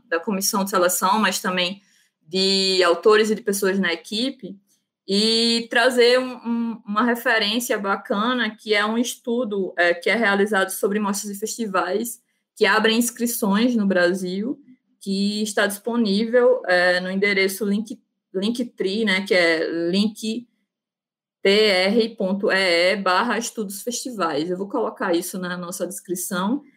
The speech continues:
que é realizado pelo Paulo Lúcio Correia, que, é, tem feito esse trabalho já há alguns anos, né? Então, eu acho que é importante também, nesse sentido, a nossa percepção, né? É, do, de,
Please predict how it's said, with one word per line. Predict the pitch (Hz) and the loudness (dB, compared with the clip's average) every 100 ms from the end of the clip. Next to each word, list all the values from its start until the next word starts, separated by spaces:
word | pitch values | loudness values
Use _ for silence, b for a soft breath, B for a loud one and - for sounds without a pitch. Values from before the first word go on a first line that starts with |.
| b _ | b _
que | 240 | 2
é | |
realizado | 233 220 220 226 208 202 | 4 4 4 4 2 2
pelo | 196 208 208 | 2 2 2
Paulo | 202 208 | 2 2
Lúcio | 202 202 | 0 -4
Correia, | - 214 226 180 175 269 - _ _ _ _ _ | -2 -2 0 0 2 0 -4 _ _ _ _ _
que, | 202 196 196 196 196 196 190 - | -2 2 4 4 4 4 2 2
é, | 170 175 175 175 170 | 4 4 6 4 4
tem | 170 202 | 0 -4
feito | 202 196 | -2 -2
esse | 202 - | -2 -6
trabalho | 214 202 175 180 196 | -6 -4 -2 0 -2
já | 202 | -2
há | 180 | -2
alguns | 180 180 196 254 226 | -2 -2 -2 -2 -2
anos, | 165 165 165 170 | -4 -8 -16 -18
né? | 165 | -14
Então, | 175 196 180 | -10 -6 -2
eu | 185 | -2
acho | 185 - | -2 -2
que | 247 | 0
é | 233 | 0
importante | 269 269 269 - 208 269 - | 0 -4 -4 -4 -2 -2 -2
também, | 226 202 190 | -2 0 2
nesse | 202 202 | 2 0
sentido, | - 196 196 202 226 233 | -2 -2 -2 -2 0 2
a | 202 | 2
nossa | 202 220 277 | 0 -2 -4
percepção, | 269 - - - 269 220 220 190 | -4 -4 -6 -4 0 0 2 0
né? | 226 - _ _ _ _ - | -4 -10 _ _ _ _ 0
É, | 180 185 190 190 190 185 185 185 175 170 - _ 170 | 4 6 6 4 4 2 4 6 4 2 -10 _ _
do, | 180 240 202 | -4 -2 -2
de, | 220 | -6